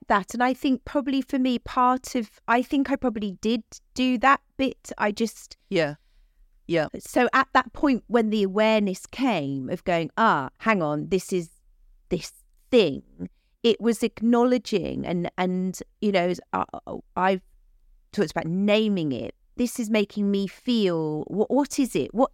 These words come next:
Speaker 1: actually is going on here?
Speaker 2: Mm.
Speaker 1: Rejected, judged, um, I don't know, whatever other things could come. I think that's what I felt. I felt it was a rejection of,
Speaker 2: Mm.
Speaker 1: of me.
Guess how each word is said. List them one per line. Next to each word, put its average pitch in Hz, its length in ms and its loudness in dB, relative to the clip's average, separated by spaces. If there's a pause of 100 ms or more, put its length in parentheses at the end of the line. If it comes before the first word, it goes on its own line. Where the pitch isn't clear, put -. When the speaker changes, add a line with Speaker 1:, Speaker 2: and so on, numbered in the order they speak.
Speaker 1:
actually 214 640 -2
is 190 100 -6
going 185 340 -2
on 180 160 -2
here? 156 640 -4
Speaker 2:
Mm. 180 260 2
Speaker 1:
Rejected, 196 1200 -2 (440)
judged, - 1160 -2 (600)
um, 156 840 -2 (1000)
I 175 120 2
don't 156 140 -4
know, 139 60 -2
whatever 202 400 2
other 190 180 2
things 185 320 -2
could 170 160 -6
come. 180 180 -4
I 175 80 -2
think 185 180 -2
that's 175 200 -4
what 214 120 -2
I 240 120 6
felt. 143 160 -4
I 156 40 -6
felt 170 280 -2
it - 60 -2
was - 120 -8
a 170 60 -4
rejection 165 840 -2
of, 139 100 -6
Speaker 2:
Mm. 190 220 0
Speaker 1:
of 160 140 -2
me. 139 680 0